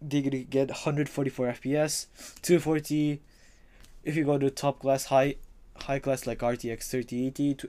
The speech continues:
R T X twenty eighty Ti, thirty eighty, thirty seventy Ti, et cetera, et cetera. There's the, they give you three sixty F P S. Maybe in, in, like, few, few years later or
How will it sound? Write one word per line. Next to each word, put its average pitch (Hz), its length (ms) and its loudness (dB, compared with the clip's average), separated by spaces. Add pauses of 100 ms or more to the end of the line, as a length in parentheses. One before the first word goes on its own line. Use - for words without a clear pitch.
R 143 120 -4
T 123 100 -4
X 110 120 -12
twenty 120 200 -10
eighty 135 220 -4
Ti, 143 160 -2
thirty 143 480 -2
eighty, 113 260 -10 (160)
thirty - 420 -4
seventy 120 280 -4
Ti, 151 180 0
et 147 180 4
cetera, 143 280 -4
et - 20 0
cetera. 175 420 2 (960)
There's 147 400 4 (800)
the, 131 240 -4 (420)
they 139 120 -2
give 143 240 4
you 143 240 6
three 156 260 0
sixty 139 340 0
F - 120 -2
P 120 100 0
S. - 300 0 (1040)
Maybe 160 300 6
in, 151 180 -2 (240)
in, 151 80 -4
like, 135 140 0
few, 151 640 2 (320)
few 160 140 0
years 147 220 2
later 151 460 0
or 123 240 0